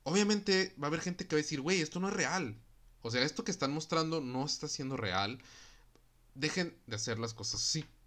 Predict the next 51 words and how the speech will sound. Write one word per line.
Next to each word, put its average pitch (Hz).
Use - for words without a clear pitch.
Porque -
ya 95
van 113
varias 131
que 90
les 87
tumban, 139
no 110
solo 113
a -
C 117
F 120
E, 120
a 101
otras -
instituciones, 131
donde 95
les 92
dicen, 92
"Güey, 113
estás -
mal". 117
Y 240
al 277
gobierno 113
le 101
caga, 143
obviamente, 107
a -
este 113
gobierno 127
más 101
que 104
nada, 104
pero, -
pero 95
les 95
caga. 131
Y 117
me 107
dio 123
mucha 143
risa 135
porque, 110
no 98
sé, 101
güey, 95
la 90
re-, 95
la 101
raza 123